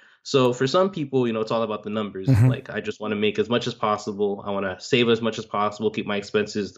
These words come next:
Speaker 1: as close to zero as possible. And there's some people who don't mind incurring the additional expense if it means that their lives are gonna feel more fulfilled. So when it comes to, like, situations like that, I kind of just tell people to run the numbers, to really think about the different alternatives and everything.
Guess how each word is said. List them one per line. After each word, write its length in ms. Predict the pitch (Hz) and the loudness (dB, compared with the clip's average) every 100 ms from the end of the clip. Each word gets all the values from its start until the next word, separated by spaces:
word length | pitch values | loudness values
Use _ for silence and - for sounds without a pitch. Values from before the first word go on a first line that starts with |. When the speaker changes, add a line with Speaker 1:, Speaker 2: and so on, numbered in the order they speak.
| - | -12
Speaker 1:
as 100 | 98 | -6
close 240 | - 165 127 | 2 2 4
to 100 | 113 | 4
zero 300 | 110 107 98 | 6 6 4
as 80 | |
possible. 600 | 98 95 92 - 95 87 - - - | 0 -4 -4 -6 -8 -8 -12 -20 -8
And 80 | 113 | 0
there's 120 | 113 | 2
some 140 | 143 135 | 4 2
people 220 | 135 123 | 2 0
who 100 | 120 | 0
don't 200 | 120 107 | 2 2
mind 180 | 113 107 | 0 0
incurring 360 | 104 - 113 | -2 0 0
the 100 | 104 | 0
additional 420 | 101 107 - 110 98 | -2 -4 -2 -2 -2
expense 420 | 92 - 101 101 | -4 -4 -4 -4
if 200 | 101 104 | -8 -6
it 100 | 98 | -4
means 420 | 104 101 98 98 - _ - | 0 2 0 -4 -16 _ 0
that 180 | 107 - | 2 4
their 140 | 107 | 4
lives 300 | 101 98 95 | 4 2 0
are 40 | |
gonna 160 | 92 92 | -4 -6
feel 200 | - 101 | -4 -4
more 180 | 95 92 | -4 -6
fulfilled. 500 | - - 92 - - _ _ | -8 -6 -6 -6 -10 _ _
So 520 | - 135 127 117 107 - | 0 4 6 4 2 -2
when 140 | 135 | 2
it 100 | 135 | 2
comes 180 | 170 160 | 2 0
to, 80 | 147 | 0
like, 100 | 135 | 0
situations 500 | 143 135 127 123 110 | 0 0 0 0 0
like 180 | 104 - | 0 2
that, 300 | 110 117 113 | 2 2 -2
I 80 | |
kind 220 | 110 127 117 | -4 -2 -2
of 100 | 107 | -4
just 260 | 110 - | -8 -8
tell 140 | - 101 | -6 -6
people 240 | 117 104 | -4 -4
to 100 | 107 | -2
run 200 | 101 107 | 0 2
the 80 | 110 | 2
numbers, 360 | 110 110 110 110 | 2 2 2 0
to 80 | 113 | 0
really 160 | 107 | 0
think 300 | 101 - 104 | 0 0 0
about 240 | 101 104 104 | 2 2 2
the 80 | 90 | 0
different 260 | 107 104 | 0 0
alternatives 560 | 92 - 110 113 120 127 | -4 -2 0 2 2 4
and 80 | 139 | 4
everything. 540 | 139 147 170 175 190 | 2 0 -2 -2 -4